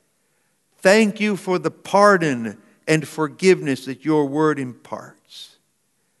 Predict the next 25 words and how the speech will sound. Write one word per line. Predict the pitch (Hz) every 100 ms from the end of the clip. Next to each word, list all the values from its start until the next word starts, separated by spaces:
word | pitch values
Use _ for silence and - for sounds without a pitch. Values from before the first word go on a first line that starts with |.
| _ _ _ -
Thank | 185 208 175
you | 190
for | 180 185
the | 185
transformation | - 202 208 190 - - 160 170 202 208 - 139
of | 135
lives | 127 165 185 170 110 - - -
that | 151 151
your | 160 175
powerful | 170 - 196 196 190 156 160
word | 165 185 165 120 -
imparts. | 156 156 - 147 143 - _ _ - _ _ _ _ _ _ _ _ _ _
And | 131 147 143
thank | - 240 269 -
you, | 185
Lord, | 135 110 98 - _ _ _ _ _ _
that | 143 151
we | 180 254
can | 240 214 160
go | 165 240 269
to | - 226
others | 226 254 247 - -
who | - 170 165 165 - _ _
today | - 147 175 202 226 233 226 - _ -
yet | 135 180 240 - -